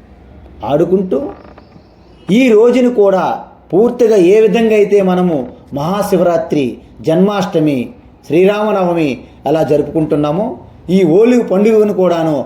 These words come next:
ఆ విధంగా జరుపుకొని వ్యావహారికంగాను లౌకికంగా ఆధ్యాత్మికంగా కూడాను మీరందరూ తరించాలని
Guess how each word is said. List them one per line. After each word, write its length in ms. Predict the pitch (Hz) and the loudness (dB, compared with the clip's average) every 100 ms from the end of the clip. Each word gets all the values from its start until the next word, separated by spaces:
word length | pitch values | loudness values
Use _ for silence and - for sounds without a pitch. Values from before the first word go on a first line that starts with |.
| - - - | -10 -16 -8
ఆ 20 | 147 | -2
విధంగా 420 | 160 170 190 185 | 0 2 0 0
జరుపుకొని 640 | 170 156 160 156 208 247 277 254 - - - - _ - 123 | 0 0 0 0 0 0 -2 -8 -18 -20 -20 -20 _ -16 -4
వ్యావహారికంగాను 1000 | 156 214 240 214 208 196 196 196 208 247 262 - - - _ - - - | -4 -2 -2 0 0 -2 0 0 0 -2 -6 -10 -20 -20 _ -20 -20 -2
లౌకికంగా 720 | 156 214 208 214 226 226 240 247 240 - - - 220 | 0 2 0 0 0 0 -2 -4 -6 -14 -18 -8 -4
ఆధ్యాత్మికంగా 760 | 196 214 233 - 180 185 175 | -2 0 0 0 -2 0 0
కూడాను 380 | 165 165 156 156 139 110 - - - | -2 -2 -2 -2 -4 -8 -16 -20 -6
మీరందరూ 580 | 139 139 165 202 196 175 | -2 0 0 0 2 0
తరించాలని 840 | 143 - 196 208 190 165 147 147 | 0 0 0 0 0 0 0 -2